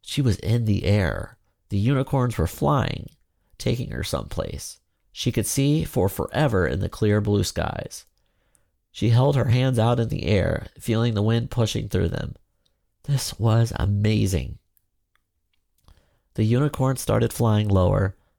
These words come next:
and Rylea wondered where it was taking her. Her question was soon answered, though, as she could see her father near the carriage with Bilby and Betsy. He was calling out Rylea's name in the woods.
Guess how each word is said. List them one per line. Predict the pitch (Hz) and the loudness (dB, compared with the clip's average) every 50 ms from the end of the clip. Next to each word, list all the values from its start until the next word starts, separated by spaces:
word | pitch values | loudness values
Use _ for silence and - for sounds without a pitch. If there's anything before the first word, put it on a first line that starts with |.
| _ - | _ -4
and | 117 107 | -2 0
Rylea | 104 104 110 113 117 113 95 92 | 2 2 4 4 4 4 4 4
wondered | 101 107 107 101 101 95 92 90 - | 2 2 2 2 2 2 2 2 2
where | 98 98 98 95 | 2 4 4 4
it | 98 98 | 4 2
was | 98 - - | 0 -2 0
taking | - 98 95 95 95 98 - | 0 0 0 0 -2 -6 -8
her. | - - - - - _ _ _ _ _ _ _ - | -8 -8 -10 -12 -14 _ _ _ _ _ _ _ -4
Her | 139 120 | -4 -2
question | - 139 131 143 - - 113 | 0 0 0 0 0 0 0
was | 104 90 - | 0 0 0
soon | - - 127 120 - | 0 0 0 0 0
answered, | - 92 98 95 - - - 90 - | 0 0 0 0 0 -2 -4 -4 -2
though, | - - - - - - - - _ _ _ _ _ | -4 -4 -4 -4 -6 -8 -10 -16 _ _ _ _ _
as | - 98 - | -2 -2 0
she | - - | 0 -2
could | 107 - 90 | -2 -2 -2
see | - - 117 113 | -2 -2 0 0
her | 107 92 | 0 0
father | - - 104 107 107 107 104 95 95 | 0 0 2 2 2 2 2 0 0
near | 95 92 92 90 | 0 0 0 0
the | 92 - | 0 -2
carriage | - - - 113 104 95 92 98 98 - - - | -4 -2 0 0 2 2 0 -2 -4 -6 -6 -8
with | - 95 - | -8 -8 -4
Bilby | - 101 98 95 92 95 92 | 0 0 0 2 2 0 0
and | 90 90 - | 0 -2 -2
Betsy. | - 82 - - - - - - - - _ _ _ _ _ _ _ _ _ _ _ _ _ - | -4 -6 -6 -6 -10 -10 -10 -10 -12 -14 _ _ _ _ _ _ _ _ _ _ _ _ _ -2
He | - 123 | 0 2
was | 117 107 - | 2 2 2
calling | - 127 123 120 120 120 117 | 0 0 2 2 2 2 2
out | 113 113 113 | 2 2 4
Rylea's | 107 104 104 101 104 104 104 98 92 - | 4 4 6 6 6 6 4 2 2 2
name | 92 92 92 92 92 | 0 0 2 2 2
in | 92 | 0
the | 92 92 | 0 0
woods. | 95 92 90 87 95 - - - - - | 2 2 0 0 -2 -4 -8 -10 -12 -16